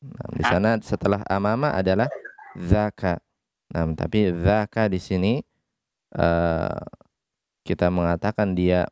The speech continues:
Speaker 1: mabni, dia tetap dalam keadaannya. Yang berubah adalah mal-, al-masjid, karena dia nanti badal, mengikuti mahal i'rab dari, eh, zaka. Karena itu dia dalam keadaan kasroh.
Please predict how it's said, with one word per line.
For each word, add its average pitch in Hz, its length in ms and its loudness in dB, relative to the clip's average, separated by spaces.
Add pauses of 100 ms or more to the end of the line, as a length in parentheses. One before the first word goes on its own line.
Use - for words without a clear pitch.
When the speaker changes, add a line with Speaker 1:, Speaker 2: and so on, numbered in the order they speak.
Speaker 1:
mabni, 95 560 0 (320)
dia 90 240 0
tetap 113 320 -2
dalam 95 240 0
keadaannya. 90 720 0 (560)
Yang 92 240 2
berubah 92 320 0
adalah 95 400 0
mal-, 101 400 -2
al-masjid, 92 720 -2 (160)
karena 90 320 0
dia 95 160 2
nanti 92 320 -2
badal, 87 560 0 (160)
mengikuti 90 800 0
mahal 95 560 0
i'rab 95 400 0
dari, 90 320 0 (640)
eh, 82 160 2
zaka. 82 480 -2 (160)
Karena 85 320 0
itu - 80 -4
dia 95 240 2
dalam 90 240 -2
keadaan 85 400 0
kasroh. 87 480 -4